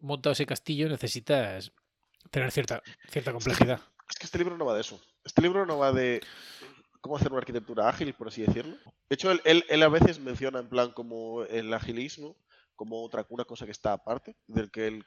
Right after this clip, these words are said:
Speaker 2: coge ideas o que también es interesante que tengas en cuenta a la hora de diseñar tu arquitectura. Pero,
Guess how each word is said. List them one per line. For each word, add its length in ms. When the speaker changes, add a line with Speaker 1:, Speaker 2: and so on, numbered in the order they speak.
Speaker 2:
coge 360
ideas 580
o 120
que 140
también 220
es 60
interesante 400
que 100
tengas 220
en 80
cuenta 260
a 20
la 40
hora 80
de 20
diseñar 200
tu 80
arquitectura. 520
Pero, 720